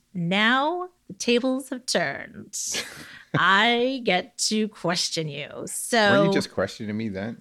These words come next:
Speaker 1: I was, but
Speaker 2: Cup
Speaker 1: now this
Speaker 2: business?
Speaker 1: is the stuff that people really wanna listen
Speaker 2: Oh,
Speaker 1: to.
Speaker 2: okay. <laughs>
Speaker 1: So let's start with this. Most people, when they hear what you do or they see it, they would say, "Oh, so you're a stylist."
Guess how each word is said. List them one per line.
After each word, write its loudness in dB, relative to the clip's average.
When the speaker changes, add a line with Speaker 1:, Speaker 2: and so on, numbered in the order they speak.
Speaker 1:
I 4
was, 4
but 0
Speaker 2:
Cup 4
Speaker 1:
now 6
this 4
Speaker 2:
business? 0
Speaker 1:
is -6
the 0
stuff -2
that -6
people 0
really -4
wanna -12
listen 4
Speaker 2:
Oh, 4
Speaker 1:
to. 0
Speaker 2:
okay. 0
<laughs> 0
Speaker 1:
So 4
let's 2
start 4
with 2
this. -8
Most 4
people, -2
when 2
they 4
hear 2
what 2
you 0
do 2
or 0
they -4
see -6
it, -10
they 0
would -2
say, -6
"Oh, 2
so 0
you're 0
a -2
stylist." -2